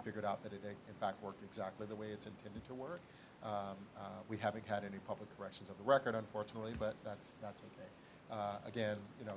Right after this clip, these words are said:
there are problems, uh, that we've experienced, a lot fewer than we have,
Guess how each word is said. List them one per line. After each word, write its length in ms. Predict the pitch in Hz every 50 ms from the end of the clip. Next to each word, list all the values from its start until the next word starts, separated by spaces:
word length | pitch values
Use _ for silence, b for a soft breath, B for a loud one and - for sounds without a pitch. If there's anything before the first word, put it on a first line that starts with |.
| 98 -
there 160 | 110 113 -
are 160 | 107 110 110
problems, 600 | 107 - - 104 98 95 104 107 117 131 120 - -
uh, 280 | 104 101 101 98 101 104 107
that 100 | 110 104
we've 120 | 104 101
experienced, 540 | 104 101 - - - 101 101 104 104 101 - -
a 40 | 101
lot 160 | 104 104 - - -
fewer 160 | 107 104 101
than 160 | 104 104 101
we 80 | 98 98
have, 200 | 95 101 101 98